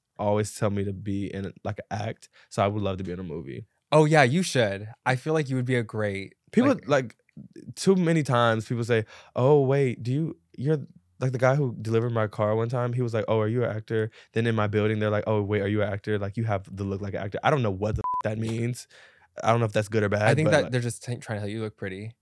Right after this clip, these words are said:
Speaker 1: Oh.
Speaker 2: Yeah.
Speaker 1: Well.
Speaker 2: So we're gonna play a game now. It's
Speaker 1: Okay.
Speaker 2: called I'll Be the Judge. And we're gonna start by looking through some submitted stories and decide whether they are innocent or guilty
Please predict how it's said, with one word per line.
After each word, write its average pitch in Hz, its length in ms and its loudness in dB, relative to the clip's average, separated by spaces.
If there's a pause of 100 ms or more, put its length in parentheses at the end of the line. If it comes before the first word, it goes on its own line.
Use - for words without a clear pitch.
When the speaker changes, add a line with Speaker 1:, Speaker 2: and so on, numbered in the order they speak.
(400)
Speaker 1:
Oh. 113 300 -4 (120)
Speaker 2:
Yeah. 107 360 -6 (420)
Speaker 1:
Well. 123 460 0 (220)
Speaker 2:
So 131 200 0
we're 127 160 2
gonna 156 140 2
play 185 180 2
a 180 60 2
game 131 240 2
now. 117 400 -2 (160)
It's 110 220 -6
Speaker 1:
Okay. 156 120 -10
Speaker 2:
called 117 320 0 (400)
I'll 127 120 6
Be 160 120 2
the 202 120 2
Judge. 120 600 0 (300)
And 135 320 8
we're 135 100 4
gonna 139 200 2
start 135 420 0 (120)
by 120 440 4
looking 123 320 -4
through 123 320 -4
some 117 400 -4 (240)
submitted 147 580 6
stories 160 560 4
and 147 160 0
decide 143 320 2
whether 143 200 4
they 131 140 4
are 123 180 4
innocent 170 360 -4
or 233 60 0
guilty 120 720 -2